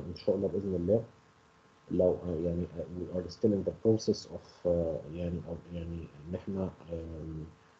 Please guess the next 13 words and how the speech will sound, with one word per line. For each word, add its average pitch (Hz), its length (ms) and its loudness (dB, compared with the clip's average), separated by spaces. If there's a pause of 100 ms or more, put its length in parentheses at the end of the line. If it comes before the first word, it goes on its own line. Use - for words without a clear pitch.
(140)
مين 110 140 8
ان 98 60 8
شاء 95 200 4
الله 101 120 6
اللي 95 120 2
هيبتدي 87 480 0
معاكم 92 300 0
محاضرات 87 360 -2
الكارديولوجي، 117 720 2 (1700)
بس 117 260 10
هنعرف 139 500 10
في - 60 0
الكارديولوجي 123 760 10